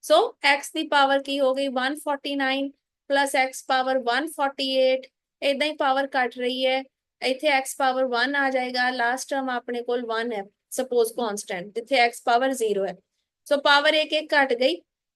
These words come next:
ਵਨ ਫੋਰਟੀ ਨਾਈਨ ਤੋਂ ਲੈ ਕੇ ਜ਼ੀਰੋ ਤੱਕ ਇਹ ਟੋਟਲ ਵਨ ਫਿਫਟੀ ਟਰਮਸ ਨੇ। Still finite number of terms। ਮੈਨੂੰ ਪਤਾ ਹੈ ਕਿ ਇਸ ਪੋਲੀਨੋਮੀਅਲ ਵਿੱਚ finite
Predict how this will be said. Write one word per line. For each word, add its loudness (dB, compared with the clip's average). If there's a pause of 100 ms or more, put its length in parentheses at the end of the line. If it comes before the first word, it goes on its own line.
(220)
ਵਨ 4
ਫੋਰਟੀ 2
ਨਾਈਨ -2
ਤੋਂ 2
ਲੈ 2
ਕੇ -2 (1800)
ਜ਼ੀਰੋ 0
ਤੱਕ -2 (200)
ਇਹ 0
ਟੋਟਲ 2
ਵਨ 2
ਫਿਫਟੀ -8
ਟਰਮਸ -6
ਨੇ। -10 (920)
Still 2 (140)
finite 0
number -4
of -2
terms। -10
ਮੈਨੂੰ -4
ਪਤਾ -2
ਹੈ 0
ਕਿ -6
ਇਸ -4
ਪੋਲੀਨੋਮੀਅਲ -2
ਵਿੱਚ -4 (100)
finite -2